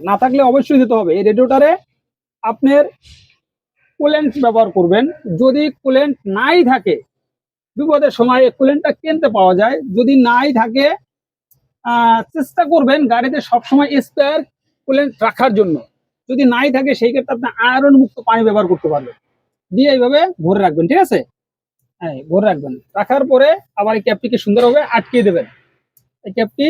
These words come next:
লাগানোর পর দেখবেন যে এটা সঠিকভাবে লাগছে কিনা। তারপরে যেটা চেক করবেন, এই যেমন এটার নাম হলো ডিবি স্টিক। এই ডিবি স্টিকের মাধ্যমে লুব অয়েল চেক করবেন।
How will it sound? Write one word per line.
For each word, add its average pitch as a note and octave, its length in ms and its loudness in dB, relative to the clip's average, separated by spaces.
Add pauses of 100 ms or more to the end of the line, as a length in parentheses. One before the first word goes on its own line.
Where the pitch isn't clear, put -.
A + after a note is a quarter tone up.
(500)
লাগানোর A#3 320 -2
পর C#4+ 80 2
দেখবেন A#3+ 400 0
যে B3 60 0
এটা B3 200 0
সঠিকভাবে A#3+ 380 0
লাগছে G#3+ 320 -2
কিনা। F#3 200 -2 (1300)
তারপরে B3 440 0
যেটা A#3+ 220 -2
চেক B3 260 -4
করবেন, A#3+ 300 0 (1080)
এই B3+ 220 -2
যেমন B3+ 260 0 (960)
এটার A#3 200 0
নাম B3+ 160 -2
হলো C#4 140 2
ডিবি A3+ 280 0
স্টিক। - 280 -10 (720)
এই G3 160 -4
ডিবি A#3 180 0
স্টিকের C#4 320 -4
মাধ্যমে B3+ 380 0
লুব B3+ 280 0
অয়েল D4 180 2
চেক - 180 -4
করবেন। D#3+ 320 -2